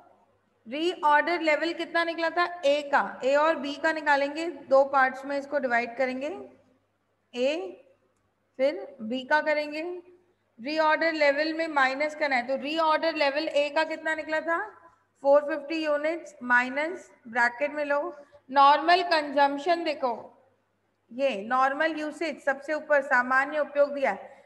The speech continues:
फिफ्टी यूनिट्स वीक में दिया है, तो फिफ्टी into करेंगे किससे,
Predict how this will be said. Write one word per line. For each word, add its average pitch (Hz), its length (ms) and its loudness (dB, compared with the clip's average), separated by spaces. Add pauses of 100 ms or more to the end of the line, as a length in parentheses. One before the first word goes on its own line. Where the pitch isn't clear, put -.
(160)
फिफ्टी 311 400 0
यूनिट्स 320 480 0
वीक 320 400 -4
में 359 200 0
दिया 294 200 4
है, 196 220 -4 (500)
तो 311 160 4 (540)
फिफ्टी 285 420 -2 (1120)
into 294 460 -4
करेंगे 330 440 2 (840)
किससे, 277 300 -4